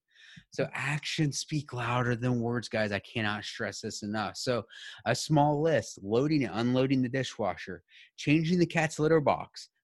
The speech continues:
vacuuming, paying the bills, helping with chores, allowing them to pick the movie, make them lunch, make them dinner, walk the dog, surprise them with a treat or snack, uh,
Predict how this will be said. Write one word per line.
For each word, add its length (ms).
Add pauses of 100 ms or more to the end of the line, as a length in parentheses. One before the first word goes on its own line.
(100)
vacuuming, 680
paying 300
the 80
bills, 340
helping 280
with 140
chores, 420
allowing 440
them 220
to 60
pick 240
the 80
movie, 400
make 400
them 240
lunch, 420
make 320
them 220
dinner, 400 (360)
walk 280
the 80
dog, 360
surprise 480
them 120
with 120
a 60
treat 300
or 100
snack, 520 (460)
uh, 200